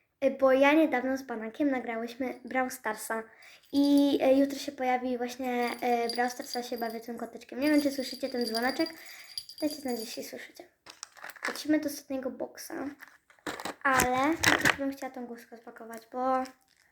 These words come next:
wy możliwe, że jej nie widzieliście. Jak nie oglądaliście tamtego filmu, to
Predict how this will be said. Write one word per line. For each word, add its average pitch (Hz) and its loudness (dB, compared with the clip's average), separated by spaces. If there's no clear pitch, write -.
wy 302 8
możliwe, 320 6
że 311 2
jej 285 6
nie 302 10
widzieliście. 294 6
Jak 277 0
nie 311 6
oglądaliście 294 6
tamtego 277 -8
filmu, 277 -2
to - -6